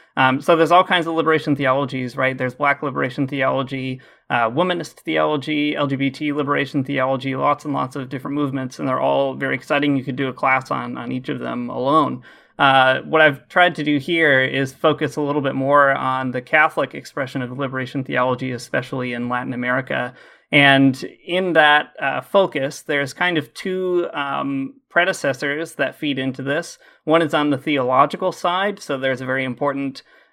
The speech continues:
uh, council in the Catholic Church called the Second Vatican Council, or Vatican two, which really changed the way that the church sees itself oriented toward, uh, the issues of contemporary society. And many of the documents published by that council,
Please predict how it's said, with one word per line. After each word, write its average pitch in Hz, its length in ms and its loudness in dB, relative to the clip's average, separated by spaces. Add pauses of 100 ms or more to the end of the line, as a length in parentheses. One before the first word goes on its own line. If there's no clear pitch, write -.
uh, 123 220 -2
council 156 540 0
in 139 60 0
the 135 80 -2
Catholic 135 340 -2
Church 180 320 0
called 131 180 -2
the 127 60 -4
Second 139 300 -2
Vatican 131 340 -4
Council, 170 440 -4
or 135 100 -2
Vatican 127 400 -2
two, 202 360 -4 (340)
which 123 320 -6
really 139 400 0
changed 143 580 -2
the 143 100 -4
way 131 200 0
that 123 180 -6
the 143 80 -8
church 131 480 -8
sees 143 300 -4
itself 127 400 -6
oriented 127 600 -6
toward, 123 540 -4 (140)
uh, 120 200 -8
the 131 220 -10
issues 127 340 -8
of 117 140 -8
contemporary 131 640 -2
society. 127 720 -2 (280)
And 127 480 4
many 156 200 4
of 139 80 4
the 131 80 0
documents 147 500 2
published 143 460 -2
by 143 160 4
that 135 220 0
council, 135 640 0